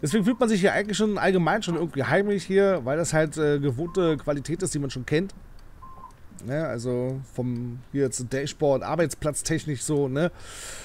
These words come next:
Das ist halt, äh, okay. Hier außen natürlich muss man sich dran gewöhnen.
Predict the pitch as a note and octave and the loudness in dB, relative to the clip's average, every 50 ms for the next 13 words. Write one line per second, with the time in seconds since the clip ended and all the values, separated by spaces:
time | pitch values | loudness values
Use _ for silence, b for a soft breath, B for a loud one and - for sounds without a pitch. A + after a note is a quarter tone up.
0 | B B - D3+ D3 E3 C#3 D#3 D3+ D3+ D#3 B2+ C#3+ C#3 C#3+ C#3+ C#3 C3+ C3 A#2+ | B B 0 0 2 2 4 6 6 6 4 4 2 2 4 4 4 4 2 0
1 | - B2 - - D#3+ E3+ G3+ G#3 G#3 B B B B B B B B B B B | -2 -4 -2 2 4 4 4 4 2 B B B B B B B B B B B
2 | B B B - - - - - - - - - - - - - - - - - | B B B -20 -20 -20 -20 -20 -20 -18 -20 -20 -20 -20 -20 -20 -20 -18 -14 -12
3 | - - - - - - - - - - - - - - - - - - - - | -12 -12 -12 -12 -14 -14 -14 -14 -14 -12 -12 -14 -14 -14 -16 -14 -14 -14 -14 -14
4 | - - - - - - F3+ F3+ C3+ F#3 B3 C4 F#3+ G#3 B3 A#3+ A3 G#3+ E3 F3 | -14 -14 -14 -10 -2 2 2 2 2 2 -2 -2 0 0 0 -2 -2 -4 -4 -4
5 | F3 E3+ E3 F#3+ G3 F#3+ F#3+ E3 - - - - - F3+ E3 D3 F3 E3 C#3+ - | -2 0 2 2 4 4 2 0 -4 -6 -12 -8 -4 -4 -2 0 0 -2 0 0
6 | D#3 D#3+ E3 D#3 C#3 A#2+ D3 E3+ G3 G3+ G#3 G3 E3+ | 0 2 2 2 4 4 6 6 4 4 2 -2 -4